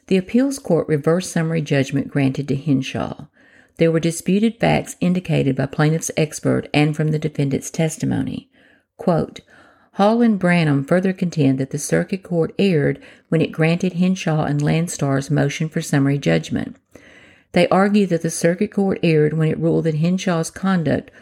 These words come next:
was not the proximate cause of the collision between the Jeep and the Landstar tractor trailer. They contend that the circuit court improperly assumed the role of fact finder, causing it to disregard several disputed facts between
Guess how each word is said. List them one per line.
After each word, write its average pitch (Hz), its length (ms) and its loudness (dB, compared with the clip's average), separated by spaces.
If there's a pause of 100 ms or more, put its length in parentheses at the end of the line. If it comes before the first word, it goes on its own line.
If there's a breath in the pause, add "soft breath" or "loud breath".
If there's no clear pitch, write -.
(140 loud breath)
was 151 160 0
not 151 280 2
the 185 60 -6
proximate 160 580 -2
cause 143 360 -2
of 135 80 -4
the 151 80 -6
collision 160 640 0 (240 loud breath)
between 151 280 2
the 147 60 2
Jeep 147 380 0
and 151 160 0
the 147 40 -2
Landstar 143 560 0
tractor 135 380 0
trailer. 170 500 -4 (800 loud breath)
They 160 120 4
contend 175 480 2
that 180 100 0
the 160 100 -4
circuit - 440 -2
court 160 320 0
improperly 156 720 0
assumed 190 460 0
the 160 80 0
role 143 260 0
of 143 120 -4
fact 185 300 -2
finder, 131 560 -2 (480 loud breath)
causing 180 380 4
it - 100 -2
to 147 80 -4
disregard 165 720 0
several 165 360 0
disputed 170 560 -4
facts - 380 -2
between 151 560 -2